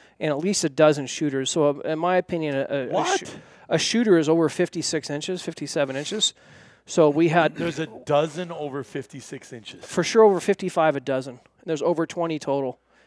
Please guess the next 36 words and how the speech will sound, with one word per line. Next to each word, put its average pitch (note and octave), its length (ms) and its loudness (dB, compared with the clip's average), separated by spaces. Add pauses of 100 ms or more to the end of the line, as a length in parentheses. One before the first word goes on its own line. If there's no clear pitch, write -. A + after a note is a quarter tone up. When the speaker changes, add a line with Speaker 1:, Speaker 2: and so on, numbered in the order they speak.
(520)
Speaker 1:
There E3 120 2
might F#3+ 220 10
have F3+ 100 8
been E3 140 2
Speaker 2:
Wow. - 80 -10
Speaker 1:
twenty-four. D#3 500 2
I, C#3+ 160 4
you D#3 160 -2
know, D#3 80 0
I'd D3+ 120 4
have E3+ 120 4
to - 80 -16
go D#3+ 100 0
back D3 260 4
and D3 80 -6
look D3 120 -6
at C#3 80 -4
the C3 60 -8
footage, D#3 340 -4
but D#3+ 100 -4
it's D#3 140 -4
the D3+ 60 -4
most E3+ 340 2
big E3 160 0
rams D3+ 260 -2
I'd C#3 120 2
ever C3+ 140 -4
seen B2+ 200 -10
at A#2+ 100 -12
once. F#2+ 360 -14
I've C#3+ 80 -10
never E3 160 -2
seen D#3 200 -6
that C3 160 -4
many C3+ 200 -6
shooters. B2+ 500 -10